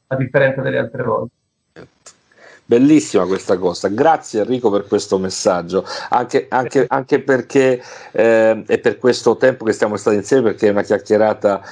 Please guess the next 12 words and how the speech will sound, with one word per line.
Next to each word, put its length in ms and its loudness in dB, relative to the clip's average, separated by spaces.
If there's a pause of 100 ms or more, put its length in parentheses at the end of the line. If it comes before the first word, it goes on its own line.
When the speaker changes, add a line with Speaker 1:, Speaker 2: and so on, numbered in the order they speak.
(100)
Speaker 2:
con 220 -2
tanti 320 -2
contenuti, 600 0
bellissima 600 2
e 160 -2
molto 320 -2
piacevole. 540 2
Io 140 4
ti 320 2
sentirei 880 2
continuamente, 840 0
soprattutto 800 0